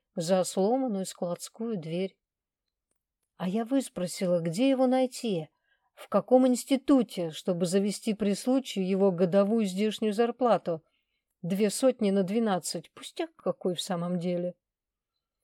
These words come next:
И попросила позвонить Шубаровым,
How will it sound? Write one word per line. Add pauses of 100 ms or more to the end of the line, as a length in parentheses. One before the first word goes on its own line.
(240)
И
попросила
позвонить
Шубаровым,